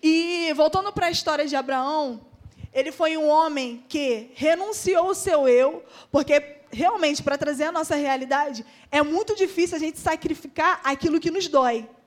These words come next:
É muito fácil a gente dar aquilo que não vai no cus-, no-, nos custar nada. Agora, sacrificar aquilo que a gente tanto ama é complicado. E isso só revela o seu caráter.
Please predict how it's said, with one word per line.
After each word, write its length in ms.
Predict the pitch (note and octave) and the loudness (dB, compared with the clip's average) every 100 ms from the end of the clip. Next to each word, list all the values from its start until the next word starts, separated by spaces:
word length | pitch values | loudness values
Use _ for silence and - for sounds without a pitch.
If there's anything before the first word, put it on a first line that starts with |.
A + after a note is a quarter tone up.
| _ _ _ - | _ _ _ 2
É 100 | C4+ | 4
muito 260 | F4+ G#4+ | 4 2
fácil 360 | - F4+ G4 G4+ | 2 4 4 2
a 40 | |
gente 220 | E4+ E4 | -2 -2
dar 180 | G4 D4+ | 2 2
aquilo 340 | E4 - F4+ G4 | 2 4 4 4
que 240 | A#4+ A#4+ | 4 2
não 80 | G#4+ | 4
vai 140 | F4 | 2
no 100 | F4+ | 2
cus-, 220 | F#4+ E4+ | 0 -2
no-, 260 | E4+ D#4 D4+ | -2 -4 -2
nos 180 | D4 D#4 | -2 -2
custar 360 | E4+ - D#4 | -2 -2 -2
nada. 460 | G4 D4 D4 A#3+ G3+ - _ _ _ - | 0 -2 0 -4 -8 -14 _ _ _ -4
Agora, 680 | C4 C4 C4 B3 A3+ G#3 G#3 _ _ _ - | 2 4 4 4 2 -2 -8 _ _ _ -6
sacrificar 760 | - B3+ D4+ D4 D4+ - F4+ | -2 0 0 -2 -4 -2 -2
aquilo 760 | A#4 - D#4+ C#4+ A3+ G#3 G3+ - _ - | -4 -4 -2 0 0 -2 -4 -8 _ -6
que 120 | C4+ | -2
a 100 | B3+ | 0
gente 300 | B3 C#4+ D4+ | -2 -4 -4
tanto 500 | - D#4 F#4+ F4 C4+ | -2 -4 -2 -2 -2
ama 560 | C4+ D4+ C4 A3 G#3 - _ _ _ _ _ _ _ | 0 -2 -4 -6 -10 -18 _ _ _ _ _ _ _
é 100 | A3+ | -10
complicado. 800 | A#3+ B3+ C4+ C#4 D4+ A3+ G#3 G3+ - _ _ _ _ _ _ _ _ _ _ _ _ _ _ _ - B3+ | -6 -4 -4 -4 -4 -4 -6 -14 -16 _ _ _ _ _ _ _ _ _ _ _ _ _ _ _ -20 2
E 200 | E4 D#4+ | 6 6
isso 180 | G4+ G4 | 4 0
só 180 | - F#4 | 0 2
revela 680 | F#4+ F4 C#4+ E4+ F#4 D4+ - | 2 0 2 4 4 4 2
o 80 | D#4+ | -2
seu 320 | - F#4 G#4+ | 0 0 0
caráter. 800 | A#4 A4 D4 A#3+ - G#3+ G#3 - | 2 2 2 0 -2 -4 -6 -16